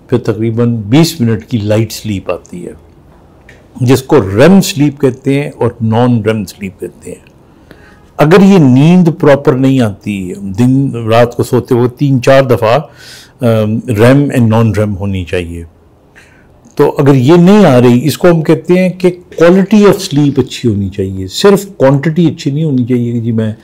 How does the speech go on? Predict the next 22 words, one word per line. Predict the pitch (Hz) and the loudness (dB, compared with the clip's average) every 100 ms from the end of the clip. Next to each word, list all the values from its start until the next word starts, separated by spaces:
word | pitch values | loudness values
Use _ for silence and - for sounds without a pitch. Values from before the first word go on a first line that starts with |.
| _ _ - | _ _ -6
आठ | 107 | -4
घंटे | 104 107 104 107 | -2 -4 -4 -4
सो | 104 101 | -2 -2
गई | 104 | -2
या | 101 104 | -4 -6
सो | 92 104 101 | -6 -6 -6
गया, | 101 92 87 _ _ _ _ _ _ _ - | -6 -6 -8 _ _ _ _ _ _ _ -6
Quality | 151 170 165 175 | 0 0 2 2
भी | 139 | 2
अच्छी | 127 - 104 | -2 -4 -8
होनी | 90 87 | -8 -12
चाहिए। | 92 90 87 82 | -14 -16 -16 -20
तो | _ 110 | _ -8
अगर | 113 | -4
quality | 113 - 143 165 165 165 | -4 0 2 2 0 -4
ठीक | 156 135 | -4 -4
नहीं | 135 127 | -2 0
होगी, | 117 107 107 | 0 -2 -4
तो | 110 110 | -8 -10
सुबह | - 107 | -6 -4
आप | 107 110 | -4 -6
उठेंगे | 101 123 120 | -4 -2 0